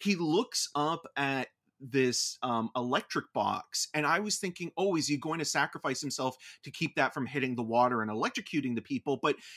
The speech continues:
he grabs this, this piece of hanging cord and then cuts it off and falls in the water. And then you're like, "Okay, what was the point of that?" And then he comes out of the water fine,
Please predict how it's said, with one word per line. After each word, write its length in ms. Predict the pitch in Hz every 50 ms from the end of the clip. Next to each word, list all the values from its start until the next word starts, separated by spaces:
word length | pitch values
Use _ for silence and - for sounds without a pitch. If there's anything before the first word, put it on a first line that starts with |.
| - -
he 280 | - 185 175 139 - _ _ - 123
grabs 800 | - 135 135 156 160 170 202 233 240 208 190 - - - - - _ _ _ _ _ _ _ -
this, 340 | 156 127 170 160 - - - - _ _ _ _
this 240 | 139 143 131 - - - _ -
piece 280 | - 185 185 180 -
of 100 | 185 147
hanging 440 | - - 175 165 160 156 139 127 117
cord 480 | - - - 190 180 156 131 120 113 -
and 80 | 131 135
then 120 | 139 139
cuts 360 | - - - 170 170 - - - -
it 120 | 131 139
off 280 | 139 139 139 127 123 - 127
and 120 | 123 - - -
falls 320 | 143 147 156 160 139 127
in 80 | 135 123
the 60 | 123
water. 580 | 117 120 151 185 190 165 127 107 104 107 104 - - - - - - - - _ _ _ _ -
And 220 | 165 165 165 165 170
then 140 | 175 175
you're 100 | 175 175 170
like, 280 | 175 170 170 - - - _ _ _ _ _ _ _ _ _ _ _ -
"Okay, 760 | 165 185 180 - - - 175 160 147 156 175 190 202 190 180 -
what 160 | 151 170 165 156
was 180 | 175 165 -
the 80 | - 139
point 240 | - - 170 165 160
of 60 | 139
that?" 160 | 156 156 - -
And 120 | 151 151
then 100 | 175 185
he 60 | 202 185
comes 200 | - 190 175 156
out 140 | 165 165 165
of 60 | 165 151
the 60 | 151
water 380 | 131 135 131 131 135 135 127 113
fine, 760 | - - - - 170 170 170 156 135 120 110 110 120 135